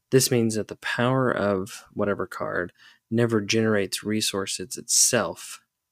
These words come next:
having no opportunity to generate additional resources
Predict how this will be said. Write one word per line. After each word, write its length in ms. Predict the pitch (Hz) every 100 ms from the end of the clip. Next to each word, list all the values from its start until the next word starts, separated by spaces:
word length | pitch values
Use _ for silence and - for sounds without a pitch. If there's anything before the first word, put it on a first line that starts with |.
| _ _ _ _ _ _ _ -
having 340 | 120 110 110
no 260 | 110 113 101
opportunity 640 | 104 107 - 117 104 98
to 140 | -
generate 420 | 98 104 98 95 -
additional 420 | 98 107 - 95
resources 720 | 92 101 - 90 - 73 -